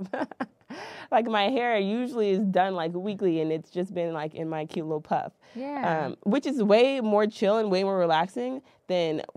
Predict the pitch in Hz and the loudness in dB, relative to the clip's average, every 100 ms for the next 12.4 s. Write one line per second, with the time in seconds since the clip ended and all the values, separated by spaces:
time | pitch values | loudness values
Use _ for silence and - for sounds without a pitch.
0 | 170 - 208 185 180 185 165 165 160 160 | -12 -4 -2 0 0 0 0 -2 0 0
1 | 156 170 160 170 160 165 165 156 156 160 | 0 -2 -2 -2 -2 -2 -2 -2 -2 -2
2 | 156 156 160 156 156 - 165 156 160 151 | 0 0 2 2 -2 -2 -2 -2 -2 -4
3 | 160 - _ _ - 160 156 - 165 156 | -6 -10 _ _ -2 0 0 -2 -4 -4
4 | 151 151 151 151 147 151 147 143 139 143 | -6 -6 -6 -4 -4 -4 -4 -4 -6 -8
5 | - _ _ 180 175 175 165 156 - _ | -14 _ _ -4 -4 -2 -2 -4 -8 _
6 | - 185 262 170 175 175 156 139 151 - | -8 0 2 4 2 4 4 6 4 4
7 | 190 190 170 220 143 - 453 466 214 151 | 0 0 0 0 -4 -2 0 2 2 2
8 | 190 190 190 214 214 - 147 131 135 185 | -2 -2 -2 -2 -6 -10 -10 -10 -4 0
9 | 190 220 220 202 180 175 175 175 180 175 | 0 0 -4 -4 -2 -2 -2 -4 -4 -8
10 | - - 196 190 147 - 143 151 175 170 | -16 -12 -10 -6 -8 -6 -4 -4 -2 0
11 | 160 208 247 - 170 180 190 180 175 170 | 2 0 -6 -2 -2 -2 -8 -4 -2 -2
12 | 156 143 131 | -4 -4 -6